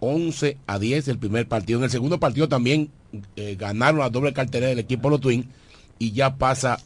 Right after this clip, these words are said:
a la serie final. Entonces nos trasladamos al municipio de Guaymate, en el, en el equipo Guayma-, eh, ya en Guaymate, la gran final que se está efectuando allá, el torneo navideño dos mil veintitrés, que estamos ya,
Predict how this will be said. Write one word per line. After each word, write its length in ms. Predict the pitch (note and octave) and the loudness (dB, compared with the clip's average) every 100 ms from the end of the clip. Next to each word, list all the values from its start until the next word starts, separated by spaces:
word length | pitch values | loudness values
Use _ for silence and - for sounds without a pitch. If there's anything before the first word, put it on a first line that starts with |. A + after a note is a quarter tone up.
| - | -2
a 100 | A2+ | 0
la 180 | A2 G2+ | 0 -2
serie 520 | - B2+ B2 A#2 G#2+ - - | 0 0 2 0 -4 -12 -12
final. 600 | - A#2+ A2+ A#2 G#2+ E2+ - - - - - - - | -4 0 4 4 4 0 -8 -20 -20 -20 -20 -14 -8
Entonces 420 | G#2 C#3+ D#3 F3 | -2 0 2 2
nos 100 | D3+ | 4
trasladamos 320 | C3 C3 D#3 | 4 4 4
al 60 | D3 | 2
municipio 380 | C3+ C3 C#3 D#3 | 2 2 4 4
de 60 | |
Guaymate, 560 | D#3+ D#3+ D3+ D3 - A#2 | 6 4 6 4 6 4
en 80 | A2 | 2
el, 80 | G#2+ - | -2 -4
en 80 | G#2 | -6
el 60 | |
equipo 260 | G#2 A#2 C#3 | -4 -2 0
Guayma-, 220 | C3+ C3+ A2+ | 0 0 -2
eh, 280 | A2+ G#2 G2+ | -4 -4 -2
ya 80 | |
en 60 | B2+ | 0
Guaymate, 420 | C#3+ C3 C#3 C3+ | 2 2 2 2
la 160 | A#2+ G#2+ - - - | 0 0 -4 -10 -6
gran 240 | A2+ C3+ | -2 -2
final 380 | C3+ A#2 B2 C3 | 0 0 0 -2
que 100 | A#2+ | -2
se 100 | G#2+ | -4
está 140 | G#2+ | -4
efectuando 460 | A2+ B2 B2+ B2+ C3 | -2 -2 -2 0 2
allá, 240 | A#2+ A#2 C#3+ - - - - - | 4 4 2 -8 -20 -20 -20 -12
el 120 | G2 | -8
torneo 300 | G2 A2+ A#2+ | -4 -2 -2
navideño 640 | B2 A#2 A2 A#2+ A#2+ A#2 G#2+ | -2 0 0 0 0 0 0
dos 100 | G#2+ | 2
mil 140 | G#2+ | 2
veintitrés, 420 | A#2 A#2+ A#2 A2+ A#2+ | 2 2 0 0 -2
que 100 | A#2 | -2
estamos 360 | G#2 A#2 A#2+ | -2 -2 0
ya, 380 | A2 A2+ A2+ G2 | 2 2 2 0